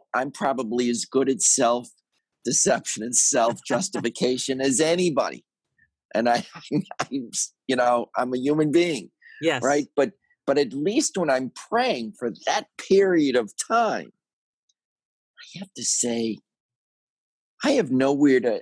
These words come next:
Speaker 1: I, I, this is, there's a harsh and a bright light on me. And God, what am I gonna say to you? Okay, what am I gonna say to you about my actions? You know,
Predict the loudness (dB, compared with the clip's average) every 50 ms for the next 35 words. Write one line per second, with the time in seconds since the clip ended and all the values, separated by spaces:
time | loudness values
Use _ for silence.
0 | -6 -10 -10 -10 -10 -10 -10 -6 -2 0 0 2 2 2 0 0 -2 -8 -2 0
1 | 0 0 0 0 -2 -2 0 0 -2 -2 -4 -8 -10 -12 -14 _ _ -4 -2 0
2 | 2 0 0 -2 -6 _ _ 0 0 2 2 2 0 0 0 0 2 0 0 -2
3 | -6 -8 -10 -12 -14 -14 _ _ _ _ _ _ _ _ _ _ _ -4 -2 0
4 | 0 0 0 -2 -4 -6 _ _ _ _ _ _ _ _ _ _ _ -4 0 0
5 | 2 2 2 0 2 2 2 2 2 2 2 0 0 -2 -2 -2 0 0 2 2
6 | 2 0 0 -2 -6 -16 -20 -20 _ _ _ _ _ _ _ _ _ _ _ _
7 | _ _ _ _ -16 -12 -8 -6 -4 -2 0 0 2 2 2 2 2 2 2 0
8 | 0 0 2 2 2 4 4 4 4 4 4 4 4 2 0 0 0 -2 -2 -2
9 | -2 -2 -2 -2 -4 -10 -12 -12 -14 -12 -12 -12 -12 _ _ _ _ _ _ _
10 | _ _ _ _ -4 -2 0 0 -2 -4